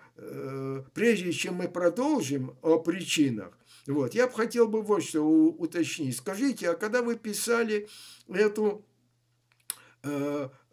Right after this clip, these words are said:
сочинение, там, вы помните, вы мне говорили, что учительница сказала, что это не похоже на вас.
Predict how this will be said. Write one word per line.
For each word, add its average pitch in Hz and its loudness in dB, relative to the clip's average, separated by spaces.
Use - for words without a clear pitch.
сочинение, 202 0
там, 190 -6
вы 202 0
помните, 269 -4
вы 202 -4
мне 196 -6
говорили, 208 -4
что 180 -6
учительница 226 -4
сказала, 214 -2
что 233 -4
это 233 -2
не 247 -2
похоже 233 0
на 147 -6
вас. 104 -8